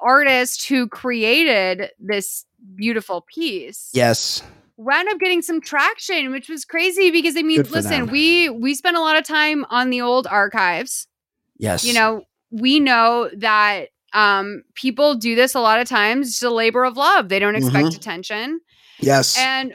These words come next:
Speaker 1: when that should happen to come your way, God bless. I mean, what a crazy way for your business to blow up. All these people are, like, trying to go viral on TikTok.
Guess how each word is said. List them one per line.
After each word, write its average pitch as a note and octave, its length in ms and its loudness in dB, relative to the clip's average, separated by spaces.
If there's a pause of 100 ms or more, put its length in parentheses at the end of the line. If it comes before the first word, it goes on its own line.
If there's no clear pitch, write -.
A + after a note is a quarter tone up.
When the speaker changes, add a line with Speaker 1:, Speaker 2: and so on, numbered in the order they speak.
Speaker 1:
when C4+ 280 -6
that C#4 160 -2
should E4 140 -6
happen D4 260 0
to C#4 60 -6
come C4+ 200 -6
your C4 120 -2
way, C#4 180 -2
God A#3 220 2
bless. C4+ 240 0
I - 20 -4
mean, B3+ 220 0
what D#4 160 2
a A4 240 0
crazy B3+ 580 -2
way A3 240 0
for A#3+ 140 -4
your A3 140 0
business G3+ 420 -4
to C4+ 80 -2
blow B3+ 100 2
up. B3+ 220 2
All A#3 140 0
these D4+ 180 -2
people B3 680 0
are, A#3+ 140 0
like, A#3 180 -4
trying A#3 220 0
to A#3+ 80 -4
go A#3+ 160 0
viral A3+ 500 2
on G3+ 180 -2
TikTok. B3 680 -2